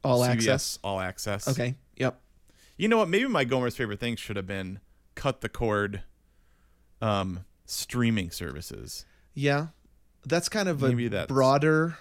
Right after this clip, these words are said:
Speaker 1: but there's something
Speaker 2: Yeah.
Speaker 1: about Disney Plus in particular.
Speaker 2: Okay. Dude.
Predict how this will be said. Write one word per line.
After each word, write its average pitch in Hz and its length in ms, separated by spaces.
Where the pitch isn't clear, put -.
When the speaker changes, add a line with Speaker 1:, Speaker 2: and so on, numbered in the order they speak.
Speaker 1:
but 185 160
there's 196 180
something 220 320
Speaker 2:
Yeah. 190 60
Speaker 1:
about 175 260
Disney 165 300
Plus - 340
in 143 100
particular. - 540
Speaker 2:
Okay. 95 220
Dude. 87 360